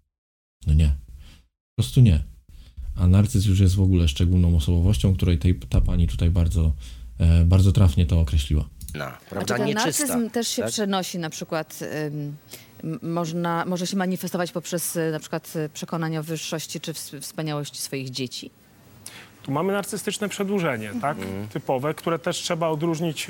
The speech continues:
Speaker 4: zdrowe, czyli
Speaker 2: Mhm.
Speaker 4: jestem dumny i, i jakby ze swojego dziecka, od takiego
Speaker 1: Czy narcyzm może się przedłużać?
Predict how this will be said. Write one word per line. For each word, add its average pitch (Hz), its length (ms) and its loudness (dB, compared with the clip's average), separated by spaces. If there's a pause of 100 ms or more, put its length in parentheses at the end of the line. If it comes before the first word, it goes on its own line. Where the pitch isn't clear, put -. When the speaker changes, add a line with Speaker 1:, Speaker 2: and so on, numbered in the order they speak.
Speaker 4:
zdrowe, 147 600 -2 (180)
czyli 156 180 -2
Speaker 2:
Mhm. 151 140 -2
Speaker 4:
jestem 151 360 -4
dumny 156 420 -2 (460)
i, 160 260 -2
i 185 100 -2
jakby 151 680 -2
ze 139 160 -4
swojego 156 360 -2
dziecka, 139 340 -2
od 185 140 -4
takiego 175 400 -2 (800)
Speaker 1:
Czy - 160 0
narcyzm 104 720 4
może 101 260 4
się 95 120 0
przedłużać? 92 920 4